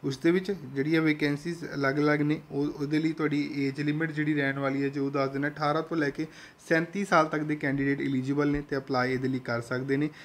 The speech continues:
ਇਸ ਦੇ ਵਿੱਚ ਜਿਹੜੇ ਪੰਜਾਬ ਰਾਜ ਦੀ ਅਨੁਸੂਚਿਤ ਜਾਤੀ ਤੇ ਪਛੜੀ ਸ਼੍ਰੇਣੀ ਵਾਲੇ ਕੈਂਡੀਡੇਟਸ ਨੇ, ਕੈਟਾਗਰੀ ਵਾਲੇ, ਉਹਨਾਂ ਨੂੰ ਬਿਆਲੀ ਸਾਲ ਤੱਕ ਦੀ ਏਜ ਰਿਲੈਕਸੇਸ਼ਨ ਹੈ। ਰਾਜ ਦੇ ਕੇਂਦਰੀ ਸਰਕਾਰੀ ਕਰਮਚਾਰੀਆਂ ਨੂੰ ਜਿਹੜੇ ਨੇ, ਉਹ ਪੰਤਾਲੀ ਸਾਲ ਤੱਕ ਹੈ ਜੀ।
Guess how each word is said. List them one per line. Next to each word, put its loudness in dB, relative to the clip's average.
ਇਸ -4
ਦੇ 6
ਵਿੱਚ 0
ਜਿਹੜੇ 4
ਪੰਜਾਬ 6
ਰਾਜ 6
ਦੀ -2
ਅਨੁਸੂਚਿਤ -2
ਜਾਤੀ 0
ਤੇ -8
ਪਛੜੀ -4
ਸ਼੍ਰੇਣੀ 2
ਵਾਲੇ 4
ਕੈਂਡੀਡੇਟਸ -2
ਨੇ, -2
ਕੈਟਾਗਰੀ 0
ਵਾਲੇ, 2
ਉਹਨਾਂ 2
ਨੂੰ 2
ਬਿਆਲੀ 0
ਸਾਲ -2
ਤੱਕ -6
ਦੀ -2
ਏਜ 0
ਰਿਲੈਕਸੇਸ਼ਨ -4
ਹੈ। -6
ਰਾਜ 4
ਦੇ 2
ਕੇਂਦਰੀ 0
ਸਰਕਾਰੀ 2
ਕਰਮਚਾਰੀਆਂ 0
ਨੂੰ 0
ਜਿਹੜੇ 0
ਨੇ, 0
ਉਹ 2
ਪੰਤਾਲੀ 0
ਸਾਲ 2
ਤੱਕ -2
ਹੈ 4
ਜੀ। -6